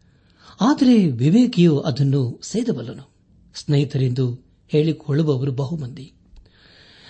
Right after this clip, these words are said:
ನಂಬಿಗಸ್ತನಾದ ಸ್ನೇಹಿತನು ಎಲ್ಲಿ ಸಿಕ್ಕುವನು ಎಂಬುದಾಗಿಯೂ, ತಂದೆಯನ್ನಾಗಲಿ ತಾಯಿಯನ್ನಾಗಲಿ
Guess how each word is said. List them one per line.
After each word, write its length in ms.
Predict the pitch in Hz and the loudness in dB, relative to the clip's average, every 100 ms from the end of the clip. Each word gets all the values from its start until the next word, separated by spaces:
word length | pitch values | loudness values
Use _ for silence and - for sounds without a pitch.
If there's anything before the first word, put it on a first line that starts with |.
| - | 0
ನಂಬಿಗಸ್ತನಾದ 880 | 160 214 262 269 277 262 233 220 196 | 2 4 4 2 2 2 2 2 2
ಸ್ನೇಹಿತನು 800 | 185 - 147 170 170 156 127 123 _ _ - | 0 0 0 2 4 2 2 -4 _ _ -2
ಎಲ್ಲಿ 220 | 208 254 | 0 2
ಸಿಕ್ಕುವನು 720 | 233 180 - 151 147 123 131 _ _ _ - | 0 -4 -2 0 0 0 -4 _ _ _ -2
ಎಂಬುದಾಗಿಯೂ, 560 | 143 127 123 113 123 196 - _ _ _ _ _ _ _ _ _ _ _ - | -2 0 -4 -4 -6 -8 -14 _ _ _ _ _ _ _ _ _ _ _ -2
ತಂದೆಯನ್ನಾಗಲಿ 880 | 143 139 123 120 113 123 123 120 _ _ _ _ _ _ _ _ _ | 0 0 0 -2 -4 -4 -6 -8 _ _ _ _ _ _ _ _ _
ತಾಯಿಯನ್ನಾಗಲಿ 920 | 160 190 240 180 147 127 135 127 214 | 2 4 4 4 2 2 0 0 -4